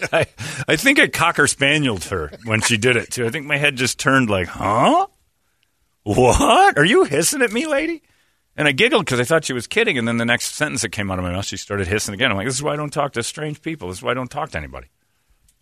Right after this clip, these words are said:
I drive over to therapy right away. "I'm fine. I got some-, I got somebody for you, though.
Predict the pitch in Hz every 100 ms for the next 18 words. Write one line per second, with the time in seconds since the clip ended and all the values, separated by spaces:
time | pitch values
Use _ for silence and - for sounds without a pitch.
0 | _ _ _ _ - - - 151 73 76
1 | - 85 80 69 73 80 76 73 76 73
2 | 71 76 73 _ 87 90 101 92 78 78
3 | 76 - - - 101 110 175 - 170 143
4 | 131 - 117 107 - 101 87 85 90